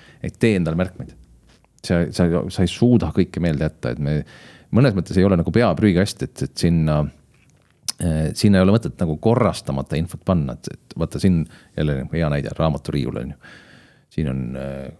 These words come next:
kuusteist sektorit, igas ühes on natuke raamatuid, siit üles leida mingi raamat, no läheb minut, kaks, võib-olla viis. Aga kui sul raamatu kogus oleks sama süsteemitus, kujutad ette?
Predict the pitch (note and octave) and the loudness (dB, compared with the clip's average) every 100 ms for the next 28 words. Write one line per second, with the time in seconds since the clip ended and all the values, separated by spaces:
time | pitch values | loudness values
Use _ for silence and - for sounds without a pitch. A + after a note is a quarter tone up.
0 | _ - G#2 - - D#3 - F2 - - | _ 2 2 2 -2 -2 0 -2 -2 -20
1 | - - F#2+ D#2 - E2 D2 D#2+ - - | -16 -2 0 2 0 -2 0 -2 -2 2
2 | C3+ G#2 - - - - D3+ - - F2 | 2 2 -2 -6 -8 -18 -20 -6 0 0
3 | - - A2 A#2+ F#2+ - F#2+ F#2+ E2 D#2+ | -2 -8 2 2 2 2 2 4 2 2
4 | F#2 G#2 D2 - - C3 G#2 G2+ - _ | 2 2 0 -4 0 2 4 0 -4 _
5 | - _ _ F2+ G#2+ F#2+ - - F#2 - | -20 _ _ 2 2 2 -2 -2 -2 -4
6 | - E2+ E2 C2 B1 - _ _ _ _ | -2 2 2 2 -6 -10 _ _ _ _
7 | _ _ _ - E2+ F2+ G#2 D3+ B2+ - | _ _ _ -4 0 2 4 2 0 -2
8 | G2 D3+ G#2+ D#2 - F2+ F2 E2 - A2+ | -2 0 2 0 -4 -6 0 0 0 0
9 | G#2+ C#2 - - - G2+ D2+ - - - | 0 -2 -6 -8 0 0 0 -4 -10 -12
10 | - _ _ _ _ _ _ _ _ _ | -16 _ _ _ _ _ _ _ _ _
11 | C#3 A#2 F#2+ - - | 0 2 0 -2 -8